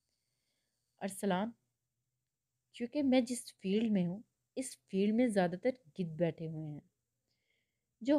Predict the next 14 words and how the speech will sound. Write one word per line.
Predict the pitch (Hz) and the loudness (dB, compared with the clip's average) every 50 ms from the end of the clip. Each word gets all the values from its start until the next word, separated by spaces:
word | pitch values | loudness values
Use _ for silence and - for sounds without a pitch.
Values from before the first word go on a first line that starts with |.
| - - - | 2 0 -4
हर | 202 226 254 247 - - - - | 0 0 0 0 0 -4 -4 -4
वक्त | 214 233 - - | -4 -2 -2 -2
नोचने | 196 180 165 - - 175 170 | -2 -2 -2 -4 -6 -8 -6
को | 160 175 | -6 -6
तैयार | - 165 160 156 151 156 165 | -6 -6 -6 -6 -6 -8 -8
होते | 160 151 175 - 165 | -12 -14 -16 -18 -20
हैं, | 160 156 - _ _ _ _ _ _ _ _ _ - | -20 -20 -20 _ _ _ _ _ _ _ _ _ -6
और | 180 175 | -2 0
आज | 175 180 175 175 | 0 0 -2 -2
मैं | 190 202 185 160 | -4 -4 -4 -4
जो | - - 165 160 180 190 | -6 -8 -4 -2 0 2
भी | 196 208 | 2 2
हूँ, | 196 160 151 165 _ _ _ _ _ _ _ _ _ _ _ _ _ _ _ _ _ _ _ - | 0 0 -4 -12 _ _ _ _ _ _ _ _ _ _ _ _ _ _ _ _ _ _ _ -10
इस | 294 - - | -10 -10 -6